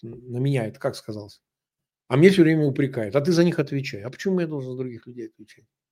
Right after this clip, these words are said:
Ну почему? Ну, на каком-то этапе, когда всё было правильно, были вместе. Были какие-то дела, были какие-то эфиры, была какая-то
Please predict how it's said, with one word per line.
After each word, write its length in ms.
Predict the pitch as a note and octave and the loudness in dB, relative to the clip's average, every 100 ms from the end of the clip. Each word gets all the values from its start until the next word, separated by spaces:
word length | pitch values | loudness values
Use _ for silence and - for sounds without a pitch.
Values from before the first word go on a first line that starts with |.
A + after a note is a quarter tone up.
| _ _ _ _ _ _ _ _ _ _ _ | _ _ _ _ _ _ _ _ _ _ _
Ну 140 | D3 E3+ | -4 -4
почему? 480 | - - F#3 B2 - _ _ _ _ _ _ _ _ _ - | -4 -6 -6 -6 -14 _ _ _ _ _ _ _ _ _ 0
Ну, 220 | C#3+ G3+ | 6 8
на 100 | F3+ | 6
каком-то 380 | C#3+ C#3+ F#3 D3 | 4 4 4 2
этапе, 260 | C3+ F#3 F#3+ | 2 2 2
когда 200 | C3+ B2 | 0 0
всё 140 | - | 0
было 160 | C3 B2+ | 0 0
правильно, 420 | B2 D#3 G3 B2+ | 2 2 2 -2
были 280 | G2+ A#2+ F3 | -6 -2 -2
вместе. 560 | A2+ G#2 A#2 - C3+ - _ _ _ - | -2 -8 -10 -14 -20 -20 _ _ _ -4
Были 220 | A2+ F3 | 0 2
какие-то 460 | C#3+ A2+ B2+ C#3+ | 0 -4 -6 -6
дела, 400 | B2 G#2+ F#2 F#2+ | -8 -8 -10 -14
были 260 | G#2 G#2+ D3 | -10 -6 -6
какие-то 420 | C#3+ A2 B2+ A#2 | -8 -10 -10 -10
эфиры, 360 | F#2+ - G#2 G#2 | -10 -12 -12 -10
была 280 | G#2+ A#2+ C#3 | -4 -2 -2
какая-то 540 | A#2+ G#2 A2+ A2+ A#2 | -4 -8 -10 -10 -16